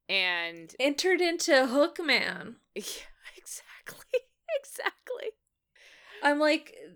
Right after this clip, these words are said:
Speaker 2: the episode does a good job of sleight of hand, where it's like, "Pay no attention to the details, pay no attention to this and that, just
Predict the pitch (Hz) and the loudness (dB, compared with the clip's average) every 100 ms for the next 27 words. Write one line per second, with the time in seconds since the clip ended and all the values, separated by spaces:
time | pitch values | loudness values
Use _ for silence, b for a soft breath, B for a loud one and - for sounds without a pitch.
0 | _ _ _ _ _ 285 269 - 294 381 | _ _ _ _ _ 8 8 6 2 0
1 | 359 349 359 349 349 240 240 233 - 202 | -2 0 0 0 0 0 0 -2 -6 -2
2 | 226 240 240 - - 208 214 208 196 - | 2 2 2 -6 -4 0 0 -2 -6 -6
3 | - 202 202 214 208 214 202 247 381 - | -6 -4 -4 -4 -6 -8 -6 -6 -8 -14
4 | _ b b b - 220 214 208 202 _ | _ b b b -4 -2 0 -4 -4 _
5 | - 233 233 269 269 254 262 269 262 269 | -4 2 2 2 0 -2 -2 -2 -4 -6
6 | 262 269 - 214 208 208 - 214 208 233 | -10 -8 -6 -4 -6 -8 -8 -10 -10 -10
7 | 226 220 - 208 202 - 226 240 262 262 | -10 -10 -10 -8 -8 -8 -2 0 -2 -4
8 | 254 262 254 240 - 226 226 220 214 226 | -8 -10 -10 -10 -12 -10 -6 -4 -6 -8
9 | 202 214 214 - 202 - 220 - | -8 -4 -4 -4 -8 -8 -8 -10